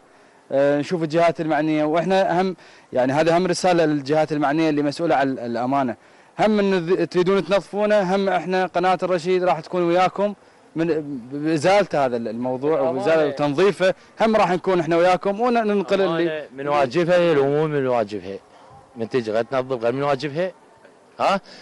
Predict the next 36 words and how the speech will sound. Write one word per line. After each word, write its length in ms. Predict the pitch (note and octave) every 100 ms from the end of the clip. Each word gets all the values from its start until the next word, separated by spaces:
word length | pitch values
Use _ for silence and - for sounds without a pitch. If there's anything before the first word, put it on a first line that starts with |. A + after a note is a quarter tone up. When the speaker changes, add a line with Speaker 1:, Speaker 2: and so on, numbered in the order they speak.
| -
Speaker 2:
زين 260 | A#2+ F3+ F3
هو 160 | G#3 F#3
جاي 240 | F3 G3+
ينظف 420 | G#3 F#3+ G3+ G#3
وجاي 300 | F3 G3+ G3
يكرف، 260 | G3+ A3+ A3
احنا 260 | G3 F#3+
نطيه. 420 | E3+ D#3 G#3 G3 A#2+ _ _ _ _ _ _ -
Speaker 1:
زين. 140 | C#3 _ _ _ -
Speaker 2:
نطيه، 460 | C#3+ D3+ G3+ F#3+ A2 - A#2+
يعني 260 | B2+ D#3
هو 340 | E3+ G#3 G#3 F#3+
مسؤول. 400 | F#3+ E3+ G#3 F#3+
Speaker 1:
كم 80 |
تطون 260 | G#3+ F#3 D3
تقريبا؟ 320 | C#3+ - A2+ - - _ _ _ _ _ -
Speaker 2:
على 180 | G#3+
قول 260 | B3+ B3 A#3+
لسانه، 540 | G#3+ D#3+ G3+ F#3+ F3
نلم 260 | E3 G#3+ G3+
له 100 | G3+
من 260 | F3 F3+ E3+
كل 200 | F#3+ F3
محل 300 | E3 D#3 D3
خمسة 480 | F#3 G#3 - A3+
وعشرة 480 | G3 E3 G3 G#3 G#3+
وخمسطعش 680 | F3+ D#3+ D3 - G3 G3+ E3+
وعشرين. 600 | D3+ D#3 F3+ G#3 G#3 F#3 _ _ _ _ - _ _ -
يعني 200 | D3 E3+
أبو 80 | D#3+
شبر 240 | A3 F#3+
منا 300 | G#3 A#3+ A#3+
اللي 180 | A3 A3
جاي، 400 | F3+ F#3+ F3+ E3+
من 180 | F#3 A3
يجي 460 | B3 G3 D4 D#4+